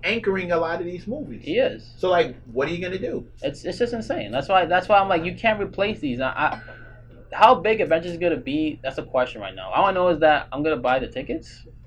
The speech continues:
Speaker 2: this
Speaker 1: Mm-hmm.
Speaker 2: weekend. I'm gonna have to buy them eventually 'cause I don't want this thing to sold out. And then I look at it, I'm like, "Oh, I can't, I can't go this during 'cause it's sold out." Like, I need to buy these tickets as soon as possible, which is why I need to talk to a lot of people today and thinking we're gonna do some kind of get together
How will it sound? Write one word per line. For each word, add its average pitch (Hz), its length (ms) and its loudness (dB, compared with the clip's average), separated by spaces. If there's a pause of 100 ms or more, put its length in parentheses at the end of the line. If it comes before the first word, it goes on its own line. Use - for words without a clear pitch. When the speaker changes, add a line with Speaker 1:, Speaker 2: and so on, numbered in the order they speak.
(180)
Speaker 2:
this 123 140 -10
Speaker 1:
Mm-hmm. 117 80 -10
Speaker 2:
weekend. 220 480 -4
I'm 135 200 4
gonna 156 220 6
have 190 200 8
to 170 80 0
buy 156 240 10
them 156 120 4
eventually 156 340 4
'cause 131 100 -2
I 139 40 2
don't 170 100 2
want 175 140 2
this 151 80 -8
thing 160 140 -2
to 131 60 -4
sold 143 260 -2
out. 147 140 2
And 135 80 -2
then 131 120 -2
I 127 100 0
look 139 200 2
at 139 100 6
it, 135 40 6
I'm 135 80 2
like, 123 160 0
"Oh, 113 120 -4
I 107 60 -2
can't, 113 380 -10
I 110 80 -10
can't 110 420 -10
go 107 180 -8
this - 280 -16 (100)
during 104 220 -14
'cause 107 120 -14
it's 98 140 -16
sold 92 240 -12
out." 90 240 -20
Like, 95 180 -12
I 117 60 -4
need 151 160 -4
to - 240 -8
buy 113 280 -4
these 110 220 -14
tickets 107 640 -14
as 104 140 -14
soon 123 160 -8
as 113 100 -14
possible, 113 580 -10 (460)
which 120 160 -10
is 110 140 -12
why 123 320 6
I 113 60 -2
need 117 120 -8
to - 60 -2
talk 113 260 -2
to - 60 -16
a - 20 -14
lot 107 160 -2
of - 60 -16
people 127 240 -6
today 104 300 -10
and 104 140 -14
thinking 110 320 -14
we're 107 60 -14
gonna 104 140 -10
do 107 80 -6
some 107 180 -16
kind 110 160 -10
of 110 60 -10
get 123 180 -6
together 104 280 -12